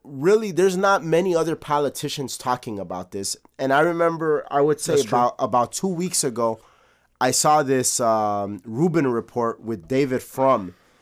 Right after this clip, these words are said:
Speaker 1: And David Frum, I, I see him a lot on Bill Maher, and I'm not a huge fan of David Frum.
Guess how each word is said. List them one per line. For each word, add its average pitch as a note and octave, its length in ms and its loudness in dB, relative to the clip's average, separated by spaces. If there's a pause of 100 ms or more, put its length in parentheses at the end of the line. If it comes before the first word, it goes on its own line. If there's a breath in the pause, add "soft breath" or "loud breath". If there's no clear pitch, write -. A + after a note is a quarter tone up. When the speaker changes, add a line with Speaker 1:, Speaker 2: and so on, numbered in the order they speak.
(460 soft breath)
Speaker 1:
And A#3 120 4
David C#4+ 280 -2
Frum, A#3+ 360 2
I, F3+ 220 2
I E3+ 100 2
see A3 220 0
him F#3+ 160 2
a E3+ 60 4
lot D3 200 2
on C3+ 120 0
Bill C3+ 240 2
Maher, B2+ 440 2
and E3+ 160 2
I'm B3+ 140 4
not B3+ 180 2
a G#3+ 60 0
huge F#3 300 -6
fan D#3+ 400 0
of C#3 180 -8
David D#3+ 300 -4
Frum. D#3+ 280 -4